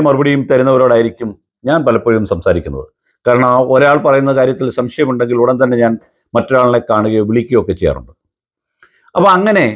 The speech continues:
നിമിഷപ്രിയയെ പറ്റി ഞാനൊരു വീഡിയോ കഴിഞ്ഞ ദിവസം ചെയ്തതിന് ശേഷം എൻ്റെ ഭാര്യ എന്നോട് ഒത്തിരി എതിർത്ത് സംസാരിച്ചു നിമിഷപ്രിയയെ പറ്റി. അവളുടെ വെർഷൻ എന്താണെന്ന് ചോദിച്ചു കഴിഞ്ഞാൽ അവൾ ചോദിക്കുന്ന ഒരു കാര്യം,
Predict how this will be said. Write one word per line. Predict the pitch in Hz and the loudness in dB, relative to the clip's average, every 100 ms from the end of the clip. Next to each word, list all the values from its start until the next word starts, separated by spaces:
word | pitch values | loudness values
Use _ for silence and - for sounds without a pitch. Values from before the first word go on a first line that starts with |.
| - _ _ _ 151 | -10 _ _ _ 0
നിമിഷപ്രിയയെ | 170 196 233 202 196 185 | 0 2 0 2 2 2
പറ്റി | 170 151 | 0 0
ഞാനൊരു | 151 143 | 0 0
വീഡിയോ | 139 143 147 | 0 0 0
കഴിഞ്ഞ | 135 123 | 0 -2
ദിവസം | - 110 | -2 -4
ചെയ്തതിന് | 110 107 92 | -4 -4 -6
ശേഷം | 90 - _ _ _ _ _ _ _ _ _ _ _ _ 143 | -8 -12 _ _ _ _ _ _ _ _ _ _ _ _ 0
എൻ്റെ | 151 156 | 2 2
ഭാര്യ | 127 123 120 92 - _ _ _ _ _ _ _ _ _ _ 147 | 2 2 2 0 -4 _ _ _ _ _ _ _ _ _ _ 2
എന്നോട് | 147 135 | 4 2
ഒത്തിരി | - 131 117 123 | 0 0 0 0
എതിർത്ത് | 123 151 151 - | 0 0 -2 -2
സംസാരിച്ചു | 87 78 71 - - | -2 -2 -4 -8 -4
നിമിഷപ്രിയയെ | 113 113 92 95 80 | -2 -2 -2 0 -2
പറ്റി. | - - _ _ _ _ _ _ _ _ _ _ _ _ _ _ _ - | -4 -16 _ _ _ _ _ _ _ _ _ _ _ _ _ _ _ -2
അവളുടെ | 139 170 180 | 2 4 4
വെർഷൻ | 170 - 175 | 2 0 0
എന്താണെന്ന് | 151 147 127 | 0 0 0
ചോദിച്ചു | 127 120 | -2 -2
കഴിഞ്ഞാൽ | 107 98 69 - _ _ _ _ _ _ _ _ _ _ _ _ _ - | -2 -2 -4 -10 _ _ _ _ _ _ _ _ _ _ _ _ _ -2
അവൾ | 147 208 | 2 2
ചോദിക്കുന്ന | 180 151 156 139 | 2 2 2 0
ഒരു | 135 | 2
കാര്യം, | 101 80 | 0 0